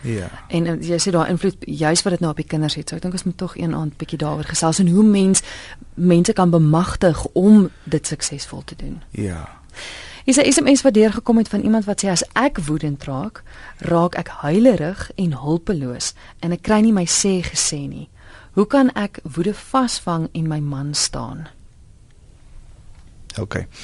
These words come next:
Speaker 1: Kan jy nou hoor, die arousal vlak gaan so hoog dat daar intense emosie is in plaas van die woede, raak sy aan die huil. Jy kan net huil as daar 'n baie hoë arousal vlakke is.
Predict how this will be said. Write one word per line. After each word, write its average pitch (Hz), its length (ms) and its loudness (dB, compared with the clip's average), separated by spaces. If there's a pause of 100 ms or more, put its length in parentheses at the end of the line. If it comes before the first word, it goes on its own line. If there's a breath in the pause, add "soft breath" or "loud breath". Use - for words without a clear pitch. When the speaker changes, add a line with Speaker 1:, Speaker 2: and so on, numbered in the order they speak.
(380 loud breath)
Speaker 1:
Kan 123 160 0
jy 131 120 0
nou 120 140 0
hoor, 143 160 2
die 139 140 2
arousal 147 520 2
vlak - 380 -2
gaan 120 180 0
so 190 300 0 (100)
hoog 117 320 0
dat 101 160 -2
daar 98 160 -2
intense 139 560 0
emosie 107 640 0
is 85 240 -10
in 90 80 -12
plaas 120 360 -4
van 113 140 -6
die 101 140 -2
woede, 147 300 -4 (180)
raak 87 280 -6
sy 113 120 -2
aan 110 140 0
die 98 100 0
huil. 85 260 -2
Jy 101 140 -2
kan 180 160 0
net 196 160 2
huil 101 400 2
as 92 80 -6
daar 92 320 -2
'n 98 200 -2
baie 104 280 0
hoë 104 380 0 (160)
arousal 85 460 -6
vlakke - 400 -8 (120)
is. - 180 -16